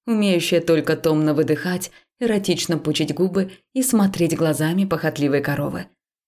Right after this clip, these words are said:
На работе надо работать, а расслабляться в другом месте. Он был категорически против служебных романов. Игорь разложил перед собой несколько листов бумаги и начал рисовать.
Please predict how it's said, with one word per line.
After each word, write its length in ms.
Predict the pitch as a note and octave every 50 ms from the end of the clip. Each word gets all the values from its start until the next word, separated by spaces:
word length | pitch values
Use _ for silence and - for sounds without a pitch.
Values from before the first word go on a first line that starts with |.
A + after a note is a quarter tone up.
| _
На 160 | _ B3+ B3 A#3+
работе 420 | A#3 A3+ F#3+ F#3 F#3 F#3 - F3
надо 220 | E3 D#3+ D#3 D3+
работать, 560 | D#3 D3+ D3+ D3 F3+ G3 G3 - - - - - _ _ _ _ _ _
а 80 | B3 B3
расслабляться 720 | B3+ A#3 A#3 G#3 G3 F#3 E3 E3+ E3 E3 D#3+ - E3 D#3
в 20 |
другом 420 | D3 D#3 D#3+ D#3 D3 D#3+ D#3 C#3
месте. 420 | C3 C#3 C3 - - - - - - _ _ _ _ _ _ -
Он 180 | A3 G#3 F#3+
был 180 | F3+ F3+ E3 E3+
категорически 760 | - G3+ G3 - G3+ E3+ F3 D#3+ D#3+ D3+ - D3+ - - D#3
против 480 | D3 - - D#3 E3+ F#3 - D#3+ - - - - _
служебных 640 | - - F#3+ F3 D3+ D#3 D#3 C3+ C#3 D3+ D3 -
романов. 460 | D#3 D3+ D3+ D#3 D#3 F#3 F#3+ - - _ _ _ _ _ _ _ _ _ _
Игорь 320 | C4 C4 A#3 A#3+ A#3+ A#3+
разложил 480 | - G3 G3+ G3 G3+ F#3 F3+ E3+ F3+ E3+
перед 240 | E3 - D#3+ E3 D#3+
собой 280 | - F3+ D#3 D#3+ D#3+
несколько 420 | D#3+ E3 E3+ E3 - E3+ D#3 D3 D#3+
листов 380 | D3+ D3+ D3 D3 E3 D#3 D3
бумаги 640 | C#3 D#3 D3+ D3+ D#3 E3+ F3+ D#3+ D3+ D#3 D3+ - _ _ _
и 100 | G3 F#3+
начал 340 | F3+ E3+ D#3+ D#3 - D#3 D#3
рисовать. 600 | D3+ D#3 D3+ - E3+ D#3+ E3+ - - - -